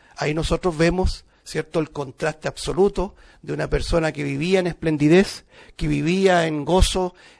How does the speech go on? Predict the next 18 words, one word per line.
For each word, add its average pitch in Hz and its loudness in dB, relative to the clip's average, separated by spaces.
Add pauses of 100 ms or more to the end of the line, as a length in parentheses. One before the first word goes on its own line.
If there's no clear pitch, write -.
en 131 -2
deleites, 170 2 (380)
cual 165 6
sibarita, 170 4
¿no 170 0
es - 2
cierto?, 180 2 (380)
comiendo 170 0
y 160 -4
disfrutando 156 0
de 151 4
banquetes 143 -2
diarios, 175 0 (140)
seguidos, 175 0 (340)
mientras 165 -2
que 190 -2
el 190 6
otro 190 4